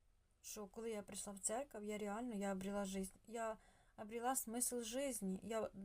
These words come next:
тепер я понімаю, для чого я живу. І це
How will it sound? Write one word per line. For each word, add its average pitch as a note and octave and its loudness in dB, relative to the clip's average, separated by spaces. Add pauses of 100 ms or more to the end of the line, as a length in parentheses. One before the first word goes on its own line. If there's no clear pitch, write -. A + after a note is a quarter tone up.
(240)
тепер B3+ -2
я B3 2
понімаю, B3 0
для A3 -2
чого C4+ 2
я C4+ 6
живу. B3+ 0 (2250)
І - -12
це C#4+ -2